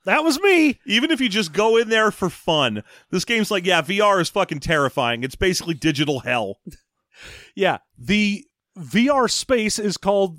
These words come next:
Speaker 1: the V R Vortex.
Speaker 2: Mm-hmm.
Speaker 1: And if you are in the Vortex and you try and do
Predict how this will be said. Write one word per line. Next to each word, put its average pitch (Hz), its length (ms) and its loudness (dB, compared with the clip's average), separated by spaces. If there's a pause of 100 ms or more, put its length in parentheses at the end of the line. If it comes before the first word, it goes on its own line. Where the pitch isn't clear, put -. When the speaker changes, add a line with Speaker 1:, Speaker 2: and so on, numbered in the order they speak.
Speaker 1:
the 175 560 -2
V 151 340 -2
R 214 300 4
Vortex. 139 960 0
Speaker 2:
Mm-hmm. 151 260 -4 (180)
Speaker 1:
And 196 180 0
if 190 140 0
you 214 280 4
are 254 140 4
in 226 260 2
the 196 100 2
Vortex 170 800 0 (260)
and 175 180 -4
you 202 160 2
try 233 320 0
and 196 200 -2
do 151 400 2